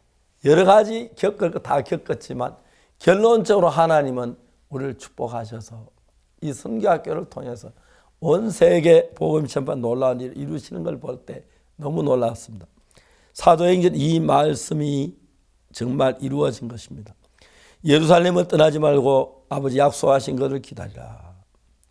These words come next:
요한은 물로 세례를 베푼 너희는 몇 날이 못 되어 성령으로 세례를 받으라.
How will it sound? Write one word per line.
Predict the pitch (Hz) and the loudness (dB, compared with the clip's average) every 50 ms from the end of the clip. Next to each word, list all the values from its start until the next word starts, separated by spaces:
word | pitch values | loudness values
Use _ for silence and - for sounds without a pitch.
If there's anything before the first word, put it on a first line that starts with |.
| _ _ _ _ _ _ _ _ _ _ _ _ _ - | _ _ _ _ _ _ _ _ _ _ _ _ _ 4
요한은 | 165 165 175 175 170 170 160 | 6 8 8 8 6 0 -2
물로 | 147 160 170 175 175 | -4 0 2 2 2
세례를 | 147 - 160 156 151 160 160 139 | 2 2 2 2 4 4 2 2
베푼 | 139 139 143 143 143 | 2 0 0 -2 -2
너희는 | 143 139 139 135 139 | 0 0 0 0 -2
몇 | 127 135 | -2 -2
날이 | 135 139 135 135 | 0 0 0 0
못 | 127 120 120 123 123 | 0 -2 -4 -4 -4
되어 | - 117 117 127 117 | -6 -6 -6 -6 -8
성령으로 | - - 156 156 151 143 139 139 | -10 -12 -10 -8 -6 -6 -6 -6
세례를 | 120 - 117 110 110 117 110 - | -6 -6 -8 -8 -8 -10 -14 -16
받으라. | - 120 107 - - 113 - | -18 -20 -20 -20 -20 -20 -20